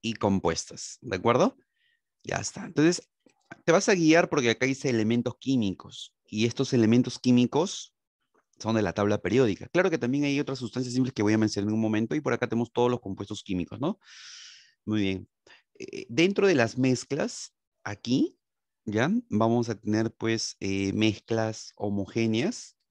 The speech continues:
Vamos a indicar por acá. Vamos a tener mezclas homogéneas. A ver, a ver. A ver, a ver, a ver, ¿qué pasó?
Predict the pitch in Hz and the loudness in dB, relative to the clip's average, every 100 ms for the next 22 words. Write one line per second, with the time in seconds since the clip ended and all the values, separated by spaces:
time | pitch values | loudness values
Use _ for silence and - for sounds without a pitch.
0 | - 101 98 104 90 98 95 - 196 _ | -16 -12 -8 -8 -6 -6 -6 -6 -8 _
1 | _ _ _ _ _ - 98 104 104 - | _ _ _ _ _ -4 -2 0 -2 -2
2 | 95 101 113 _ _ _ - 104 104 - | -2 -2 -4 _ _ _ -6 -4 -4 -4
3 | 101 104 - - _ _ _ _ _ _ | -2 -2 -4 -12 _ _ _ _ _ _
4 | _ _ - 120 131 117 - 104 98 123 | _ _ 0 2 4 2 2 2 4 0
5 | 180 - - _ _ _ _ _ _ _ | -2 -8 -14 _ _ _ _ _ _ _
6 | _ _ - 104 - - - - _ _ | _ _ -18 -14 -12 -12 -14 -16 _ _
7 | _ _ _ _ _ _ _ _ - 113 | _ _ _ _ _ _ _ _ -18 -14
8 | - 58 80 - - 104 - - | -12 -10 -12 -14 -16 -12 -8 -10